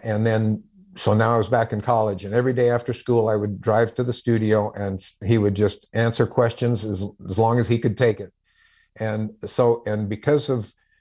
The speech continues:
uh, my, my, all of my aptitude was in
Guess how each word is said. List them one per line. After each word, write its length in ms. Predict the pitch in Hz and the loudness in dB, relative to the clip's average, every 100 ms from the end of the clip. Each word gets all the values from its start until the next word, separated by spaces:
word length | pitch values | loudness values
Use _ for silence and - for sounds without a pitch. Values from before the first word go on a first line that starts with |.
| _ - | _ -2
uh, 300 | 110 101 104 | 0 0 0
my, 380 | 110 113 110 107 - - _ _ | 0 0 0 -4 -10 -20 _ _
my, 120 | 107 - | -10 -2
all 280 | 104 120 175 | 0 2 2
of 60 | 165 | 0
my 140 | 135 | 0
aptitude 480 | 127 143 120 - 110 | -2 -2 -6 -6 -6
was 200 | 110 113 | -6 -4
in 280 | 107 95 | -4 -6